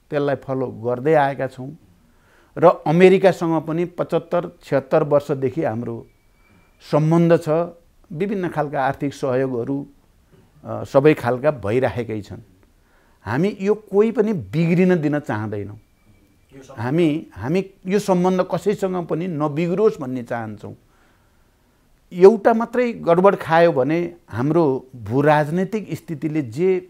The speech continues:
Speaker 1: भन्न खोजेको छ नि, "हामी सबैसँग मिलेर जाऊ" भन्नेबाट यताउता भयो भने, हाम्रो राष्ट्रिय एकतामा, हाम्रो नेपाली जनताको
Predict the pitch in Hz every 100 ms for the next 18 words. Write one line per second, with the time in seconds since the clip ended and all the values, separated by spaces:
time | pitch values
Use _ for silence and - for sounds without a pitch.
0 | - 110 117 156 156 147 147 156 151 151
1 | 170 131 139 160 170 165 156 147 139 135
2 | 135 135 - _ _ _ _ 113 123 156
3 | 160 156 165 170 185 175 170 120 123 131
4 | 107 110 139 _ _ _ _ _ 113 123
5 | 135 110 113 101 123 120 156 139 - 151
6 | 151 143 147 156 170 175 - - 117 135
7 | 139 127 127 135 135 127 131 127 131 135
8 | 127 113 -